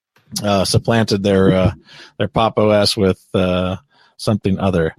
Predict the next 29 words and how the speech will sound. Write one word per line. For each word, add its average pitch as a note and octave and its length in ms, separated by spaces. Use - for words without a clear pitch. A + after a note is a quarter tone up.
than F#2 320
that. F2+ 400
So E2+ 500
now, C3+ 180
of B2+ 60
course, D3 220
all C#3 160
those, B2 460
well, G2+ 300
Ubuntu, A2+ 800
Pop G#2+ 200
O G2+ 120
S, G2 240
and G2 100
Mint G2 220
are F2+ 120
all F#2 160
sort G2 400
of F2+ 180
similar F2+ 680
<laughs> - 120
'cause - 200
they're D3+ 260
all B2 140
out A#2 140
of G#2 80
the G#2+ 100
same G#2+ 260
foundation. G2 540